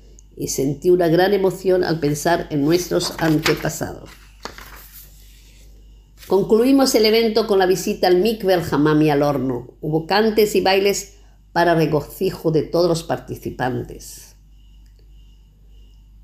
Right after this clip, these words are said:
Marruecos continúa preservando su patrimonio multicultural al añadir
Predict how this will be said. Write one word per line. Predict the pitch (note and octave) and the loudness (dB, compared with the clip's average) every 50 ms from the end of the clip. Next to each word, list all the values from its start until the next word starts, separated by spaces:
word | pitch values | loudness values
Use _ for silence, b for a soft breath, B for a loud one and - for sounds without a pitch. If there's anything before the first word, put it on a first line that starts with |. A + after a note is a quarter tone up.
| - - | -12 -2
Marruecos | - C#4+ C4 C4+ C#4 A3+ F#3 F3 D#3+ E3 - D#3+ F3 F3 | 0 2 4 4 4 4 4 4 2 0 -2 -4 -4 -4
continúa | - - F3 E3 E3 A3+ A#3 A#3+ A#3+ A#3 | -2 -2 -2 -2 0 0 2 2 4 6
preservando | A#3 G#3+ G#3+ - A3+ G3 G3 G3+ G#3 G#3+ G#3+ G#3 | 6 4 4 4 2 2 4 4 4 4 2 2
su | G#3 - A3 E3+ | 0 -2 -4 -2
patrimonio | - F3+ F3+ F#3+ F#3 F#3+ F#3+ G3+ G#3 G3+ G3 | -2 -2 -2 0 0 2 2 4 4 2 2
multicultural | F#3+ F#3+ G#3+ A3+ A3 A3+ - - - G#3 G#3 G3+ F#3+ - G3 F#3 F3 D#3 D#3+ E3 F3 E3+ E3+ - - - | 2 2 2 2 2 -2 -6 -6 -2 0 0 0 0 0 0 2 2 2 2 2 -2 -4 -10 -14 -14 -6
al | - E3+ D#3+ D#3 | -2 0 0 2
añadir | D3+ E3 D#3+ D#3+ D#3 D#3+ F3+ G3+ G#3+ G#3 - - - | 2 4 4 2 2 2 2 2 2 0 -2 -10 -20